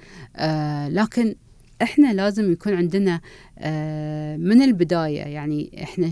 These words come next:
نعرف عيالنا، نعرف، آه، الأجيال، نعرف الطلاب، نعرف الناس اللي إحنا مسؤولين منهم، إن أنت اللي تختار، أنت المسؤول عن الشيء اللي تشوفه.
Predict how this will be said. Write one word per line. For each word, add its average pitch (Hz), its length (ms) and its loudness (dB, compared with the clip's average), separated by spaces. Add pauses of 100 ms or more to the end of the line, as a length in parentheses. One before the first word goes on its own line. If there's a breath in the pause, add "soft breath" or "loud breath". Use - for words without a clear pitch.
(120)
نعرف 208 680 -2
عيالنا، 151 840 -4
نعرف، 151 580 -6
آه، 147 260 -8
الأجيال، 151 720 -6
نعرف 151 460 -8
الطلاب، 160 680 -2 (220)
نعرف 156 440 -4
الناس 165 340 -2
اللي 165 100 -4
إحنا 165 180 -6
مسؤولين 156 380 -4
منهم، 151 420 -2 (640 loud breath)
إن 160 460 0 (280)
أنت 254 180 2
اللي 160 160 2
تختار، 147 440 -8
أنت 160 160 -8
المسؤول 165 500 -2
عن 143 160 -4
الشيء 143 480 -2
اللي 143 100 -6
تشوفه. - 440 -6